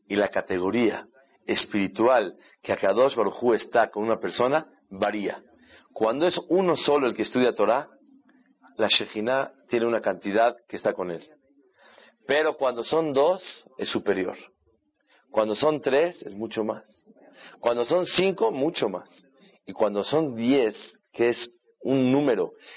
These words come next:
que ya la Shekhinah está fuerte con ellos, dice la Mishnah, es una categoría de espiritualidad y de presencia de Boreolam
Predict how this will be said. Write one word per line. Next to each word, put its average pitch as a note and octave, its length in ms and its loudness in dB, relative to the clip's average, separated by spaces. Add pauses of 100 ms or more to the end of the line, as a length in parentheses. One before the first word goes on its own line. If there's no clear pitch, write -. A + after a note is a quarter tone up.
(120)
que G#2 160 0
ya A#2+ 160 4
la C3 100 2
Shekhinah A2 460 0
está A2+ 220 -2
fuerte B2 420 -2
con G#2 160 -2
ellos, D3 380 0 (360)
dice G2 200 0
la A#2 100 2
Mishnah, D3+ 500 0
es A2+ 160 -6
una C3 280 2
categoría A2 520 2
de A#2 60 -2
espiritualidad G#2 840 0 (380)
y A#2 100 -2
de A2 120 2
presencia C#3+ 580 2
de A2 60 4
Boreolam G#2 580 2